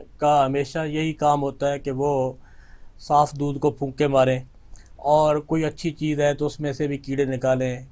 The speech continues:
इन opposition का यही काम होता है कि तनकीद।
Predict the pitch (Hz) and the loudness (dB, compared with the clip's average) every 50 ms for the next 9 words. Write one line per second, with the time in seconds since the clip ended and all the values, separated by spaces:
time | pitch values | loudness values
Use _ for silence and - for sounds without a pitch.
0 | - - - 160 160 160 151 143 147 147 147 - 160 165 165 180 - 190 190 190 | -18 -12 -6 -4 -4 -2 -2 -4 -6 -6 -8 -6 -4 0 0 0 0 0 -2 0
1 | 175 185 175 175 180 180 175 160 147 139 131 135 139 135 156 156 151 151 147 - | 2 2 4 4 4 4 2 2 2 2 2 0 -2 -2 -4 -4 -4 -4 -2 -2
2 | 151 147 131 113 143 135 123 117 | -2 0 0 0 0 0 0 0